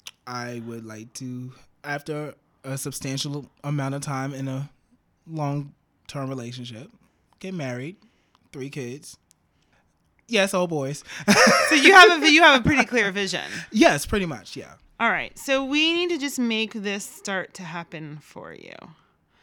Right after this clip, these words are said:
Speaker 2: Do
Speaker 1: Okay.
Speaker 2: you see anything other than getting, like, are you done playing around?
Speaker 1: I've been done playing around for a very long time.
Speaker 2: Are you sure?
Speaker 1: Yes.
Speaker 2: Why?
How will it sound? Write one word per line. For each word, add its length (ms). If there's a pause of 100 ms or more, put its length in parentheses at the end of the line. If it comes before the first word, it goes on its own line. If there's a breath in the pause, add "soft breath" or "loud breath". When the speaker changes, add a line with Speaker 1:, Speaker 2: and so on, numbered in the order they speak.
(420 soft breath)
Speaker 2:
Do 80
Speaker 1:
Okay. 20
Speaker 2:
you 260
see 420
anything 560 (200)
other 460
than 220
getting, 360
like, 220
are 60
you 360
done 440
playing 280
around? 600 (160)
Speaker 1:
I've 280
been 280
done 280
playing 320
around 260
for 140
a 40
very 300
long 200
time. 180
Speaker 2:
Are 80
you 80
sure? 560
Speaker 1:
Yes. 460
Speaker 2:
Why? 380